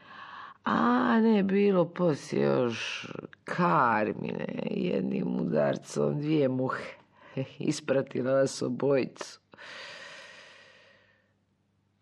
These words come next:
A vidi ovo kako urla.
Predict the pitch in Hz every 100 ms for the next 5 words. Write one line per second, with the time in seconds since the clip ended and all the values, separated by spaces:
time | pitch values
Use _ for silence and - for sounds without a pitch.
0 | _ _ _ _ _ _ _ _ - -
1 | 82 98 101 202 277 240 254 240 196 -
2 | 175 160 - 139 139 127 113 90 73 -